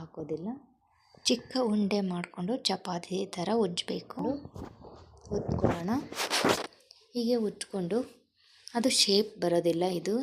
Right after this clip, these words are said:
ಹಿಟ್ಟು, ಅದಕ್ಕೆ ಪ್ರೆಸ್ ಮಾಡಿಕೊಂಡು ಒಂದು ತಟ್ಟೆ ಸಹಾಯದಿಂದ ರೌಂಡ್ ಶೇಪ್ ಮಾಡ್ಕೊಳ್ಳೋಣ. ನೋಡೋದಕ್ಕೂ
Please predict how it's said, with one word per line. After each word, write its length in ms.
ಹಿಟ್ಟು, 320
ಅದಕ್ಕೆ 280
ಪ್ರೆಸ್ 260
ಮಾಡಿಕೊಂಡು 520
ಒಂದು 240
ತಟ್ಟೆ 260
ಸಹಾಯದಿಂದ 640
ರೌಂಡ್ 340
ಶೇಪ್ 240
ಮಾಡ್ಕೊಳ್ಳೋಣ. 520
ನೋಡೋದಕ್ಕೂ 480